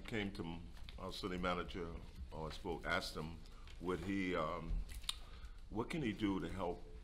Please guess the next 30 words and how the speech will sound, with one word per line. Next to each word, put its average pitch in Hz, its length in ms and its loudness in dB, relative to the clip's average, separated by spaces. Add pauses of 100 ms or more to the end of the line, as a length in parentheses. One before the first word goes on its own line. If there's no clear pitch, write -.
(380)
the 107 60 -4
crossing 95 440 0
guards 76 500 0
get 76 200 -2
rain 87 320 0
gear? 69 360 -4 (800)
And, 76 260 -2
um, 76 420 -4 (420)
he 92 40 -4
was 85 220 -2
able 85 320 2
to 76 440 -4 (920)
help 92 260 -2
the 87 120 -2
crossing 85 380 0
guards 73 260 -2
get 82 180 -2
rain 80 280 0
gear, 73 180 -4
and 71 80 0
I 73 60 0 (100)
thank 82 180 -2
you 73 160 -4
for 73 120 -2
that. 65 200 -4 (640)
I'm 90 80 -4
coming 120 280 2
to 135 120 0
you 104 220 2
again 80 520 0